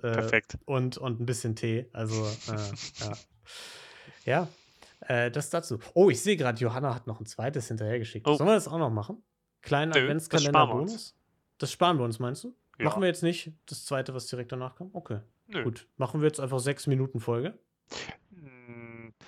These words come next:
Speaker 1: ja, was ich, äh, was ich vielleicht noch einwerfen wollen würde, auch gerade für die Befragerunde und auch vielleicht auch damit, äh, auch Leute hier mit reagieren.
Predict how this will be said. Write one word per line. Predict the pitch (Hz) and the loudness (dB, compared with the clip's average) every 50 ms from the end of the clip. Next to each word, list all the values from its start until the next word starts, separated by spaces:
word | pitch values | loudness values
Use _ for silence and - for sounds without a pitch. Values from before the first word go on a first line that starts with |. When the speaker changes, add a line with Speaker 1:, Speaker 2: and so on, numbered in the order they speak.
| - - - - _ - | -20 -20 -20 -20 _ 6
Speaker 1:
ja, | 123 113 | 6 8
was | 110 120 117 123 | 8 6 4 4
ich, | 117 - - - - | -2 -4 -4 -4 -4
äh, | - 170 151 127 | -6 -6 0 0
was | 127 123 120 | 0 0 0
ich | - - | -2 6
vielleicht | - 131 120 - | 8 8 8 6
noch | - 107 | 2 4
einwerfen | - 123 127 131 127 127 127 - - 135 120 | 6 6 6 6 6 6 6 4 2 -2 2
wollen | 120 120 117 120 120 117 | 4 4 4 4 2 0
würde, | 120 123 123 120 - - | 2 2 4 4 2 2
auch | - - - | 0 -2 2
gerade | - 117 117 117 | 6 6 6 6
für | - - - | 6 2 -6
die | 117 | -6
Befragerunde | 110 113 - - - 117 120 127 123 117 113 117 113 113 113 | -6 -6 -6 6 8 10 10 10 8 6 2 2 0 0 -4
und | 117 113 - | -4 -2 -2
auch | - - | -2 -2
vielleicht | - - - 123 113 113 117 117 - - | -4 -4 2 4 6 6 6 6 4 -2
auch | 117 110 - | -2 -2 2
damit, | - 113 110 113 113 - - - - | 0 0 2 2 -2 -2 -2 -6 -4
äh, | |
auch | - 117 113 120 117 - | -2 0 0 0 0 -2
Leute | 120 113 110 110 113 113 117 110 113 107 | 0 2 4 4 4 2 -2 -4 -4 -4
hier | 107 113 113 | -2 -2 -2
mit | 110 113 - - | -2 -2 -2 0
reagieren. | 120 117 110 - 120 123 131 151 160 | 0 0 2 4 4 4 4 4 0